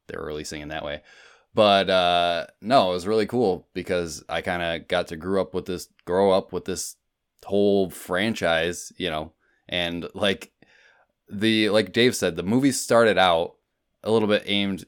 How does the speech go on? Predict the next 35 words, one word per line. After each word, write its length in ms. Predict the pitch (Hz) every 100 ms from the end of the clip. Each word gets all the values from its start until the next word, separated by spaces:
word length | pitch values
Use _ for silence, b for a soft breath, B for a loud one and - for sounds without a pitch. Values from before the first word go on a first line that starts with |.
| -
aimed 200 | 127 123
a 40 |
little 160 | 123 110
bit 80 | 101
more 200 | 98 90
towards 280 | 98 87
kids. 600 | - - 80 76 78 - - _ _ -
Um, 600 | 90 87 82 82 80 - -
and 140 | 98 87
as 340 | 110 120 98
the 140 | 101
audience 500 | - 98 139 101 92
grew 260 | - 92 87
up, 140 | 90
the 100 | -
movies 400 | 90 127 160 101
got 220 | 98 87 95
more 200 | 95 92
mature 600 | 90 - 104 92 90 - -
with 240 | 95 - -
each 360 | 101 - - _ -
movie 420 | 87 98 98 98
as 120 | 87
well. 320 | 110 85 67
So, 140 | - 92
you 120 | 92
know, 220 | 85 -
by 120 | - 95
the 80 | 92
time 440 | 113 107 104 90 _ _ _ _ _ _ _
the 100 | - 90
last 280 | 113 127
movie 220 | 101 92 90
comes 280 | 92 85
out, 260 | 90 87